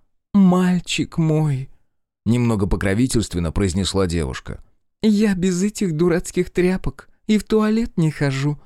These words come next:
Уже в своей комнате, целых сорок квадратных метров, невероятное расточительство для вояк, стремящихся все минимизировать, она устало сбросила сапожки и упала в кресло, прикрыла глаза и сделала три глубоких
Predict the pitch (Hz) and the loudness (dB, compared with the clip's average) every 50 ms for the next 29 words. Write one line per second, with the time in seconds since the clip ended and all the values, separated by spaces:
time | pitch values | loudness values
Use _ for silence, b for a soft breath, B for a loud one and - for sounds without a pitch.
0 | b b b b b b _ _ _ - 80 87 85 107 95 - - 85 85 80 | b b b b b b _ _ _ -6 -4 -2 -2 -2 -2 -2 -2 -2 -2 -4
1 | 73 71 - - 123 120 123 120 113 - - - - - _ _ _ _ _ _ | -4 -4 -4 -4 -2 -2 -4 -4 -6 -8 -10 -12 -14 -18 _ _ _ _ _ _
2 | - - - 143 135 135 - - - _ - - - - 135 104 80 69 - - | -6 -2 0 0 0 0 -2 -4 -8 _ -4 -2 0 0 0 0 -2 -4 -4 -4
3 | 85 85 80 90 85 76 - 71 - - 95 110 117 - 127 127 - - - - | -4 -2 -2 -2 -4 -4 -6 -10 -8 -4 -4 -2 -2 -2 -4 -8 -8 -12 -18 -20
4 | _ _ _ _ - 95 107 117 120 123 127 135 135 113 82 - 69 64 62 76 | _ _ _ _ -4 -2 -2 0 0 0 0 0 0 -2 -4 -6 -8 -6 -6 -6
5 | 85 - - 95 92 - - 107 - 82 73 - - 76 76 64 67 67 67 71 | -6 -4 -4 -4 -4 -4 -4 -4 -4 -6 -6 -6 -6 -8 -6 -6 -6 -6 -4 -4
6 | 85 104 113 117 b b b b - - - 120 127 123 127 120 113 - - 127 | -4 -4 -4 -6 b b b b -12 -8 -6 -4 -2 -2 -2 -2 -4 -4 -6 -6
7 | 110 - - 120 117 107 101 - - - - 135 123 113 110 110 117 113 113 110 | -6 -4 -4 -2 -2 -4 -4 -6 -6 -4 -2 0 0 0 0 -2 -2 -2 -2 -2
8 | 95 110 110 107 104 107 101 - b b b b b - 92 127 156 165 160 147 | 0 0 0 0 0 -2 -4 -8 b b b b b -4 -2 0 0 0 -2 -2
9 | - - 185 175 151 131 107 95 90 104 107 92 - 76 67 69 - - 78 69 | -4 -4 -4 -2 -2 -2 -2 -2 -2 -2 -2 -2 -4 -4 -6 -6 -6 -6 -6 -6
10 | - - 147 143 - - 113 104 90 76 - - 71 69 67 65 - - 71 76 | -4 -2 -2 -2 -2 -2 0 0 0 0 -2 -4 -4 -4 -6 -8 -10 -10 -8 -8
11 | 67 60 - - 55 53 52 - _ _ _ _ _ _ - 95 107 - - 104 | -6 -6 -8 -8 -8 -10 -12 -14 _ _ _ _ _ _ -4 -4 -2 -2 -2 -2
12 | 90 78 69 - 69 71 73 76 85 113 131 - - - _ _ _ - 90 101 | -2 -2 -2 -4 -6 -6 -4 -4 -4 -4 -6 -6 -10 -16 _ _ _ -4 -4 -2
13 | 95 110 170 185 180 175 170 175 160 - - 156 175 165 - 131 123 101 76 85 | 0 0 2 2 2 2 2 0 0 0 -2 -2 0 0 2 0 2 2 0 -2
14 | 95 101 - 117 107 - - | -2 -2 -2 -4 -6 -6 -8